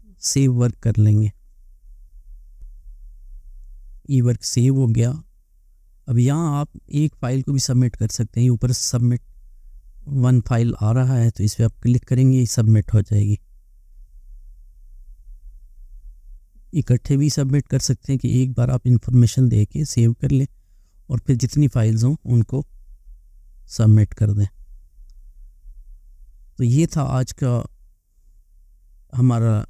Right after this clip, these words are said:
लेक्चर। उम्मीद है इसके बाद आपकी ये परेशानी कि हम इन्हीं इमेजेस को कहाँ यूज़ करें दूर हो जाएगी। अब आप अपना work को daily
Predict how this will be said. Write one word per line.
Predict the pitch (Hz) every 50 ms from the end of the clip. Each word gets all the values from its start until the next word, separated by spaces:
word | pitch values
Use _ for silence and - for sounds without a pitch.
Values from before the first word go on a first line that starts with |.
| - - - -
लेक्चर। | 127 120 120 - - - 147 143
उम्मीद | 147 143 127 127 127 135 131
है | 135 127
इसके | 120 - - 123
बाद | 117 117 113 110
आपकी | 113 107 107 - - - 113 107 104 104 - _ _ _ _ _ _ _ _ _ _ _ _ _ _ _ _ _ _ _ _ - - -
ये | - 117 110 110 113 113
परेशानी | 113 - _ _ _ _ 127 120 107 - 131 117 113 113 123 147 - _ _ _ _ _ _ _ _ _ - _ _ _ _ _ _ _
कि | - 123
हम | 123 127 123
इन्हीं | 120 120 123 123 131 -
इमेजेस | 139 123 123 120 123 113 - - 123 117 -
को | - - 123 131
कहाँ | - - 143 135 135 139 139 127 - - - _ _ _ _ _ _ _ _ _ -
यूज़ | 113 110 113 117 110 -
करें | - - 107 110 120 120 113
दूर | 113 120 120 110
हो | 110 104
जाएगी। | - 107 101 98 98 104 -
अब | - 110 110 120
आप | 123 123 - - - - - - - - - - - - - - - - - - -
अपना | 110 - 139 135
work | 127 113 117 131 127 - _ _ - - - - - - - - - - - - - - - _ - - - - - - - 131 - -
को | - 127 120 135
daily | 131 123 127 131 127 123 127 131